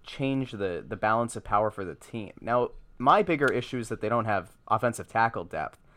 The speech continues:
which has been an issue that I've had for a while. Like, I think offensive line, when you go into a season knowing that Lane Johnson is one bad P test away from, you know, being out for the year, and you're one, like,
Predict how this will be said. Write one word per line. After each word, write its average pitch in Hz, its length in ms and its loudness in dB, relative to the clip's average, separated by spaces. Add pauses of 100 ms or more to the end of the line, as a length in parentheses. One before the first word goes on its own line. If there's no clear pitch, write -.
(400)
which 120 200 -2
has 123 240 -4
been 120 160 -2
an 113 120 -2
issue 113 240 -4
that 101 100 2
I've 101 120 0
had 101 300 2 (120)
for 104 160 -2
a 101 60 2
while. 123 340 4
Like, 104 240 -2 (340)
I 123 60 2
think 139 160 0
offensive 147 440 4
line, 143 420 8 (100)
when 123 180 0
you 131 80 0
go 135 160 2
into 120 160 0
a 113 60 -2
season 127 400 -2
knowing 113 260 4
that 101 160 0
Lane 123 180 0
Johnson 117 440 2
is 104 160 -6
one 110 260 -2
bad 104 360 2 (120)
P 135 220 -4
test 107 400 -2
away 107 260 2
from, 101 420 -6
you 107 60 -8
know, 101 100 -2
being 113 320 -4
out 127 200 2
for 107 100 -6
the 101 100 -4
year, 95 280 -2 (400)
and 120 120 2
you're 120 140 4
one, 135 400 4
like, 113 260 4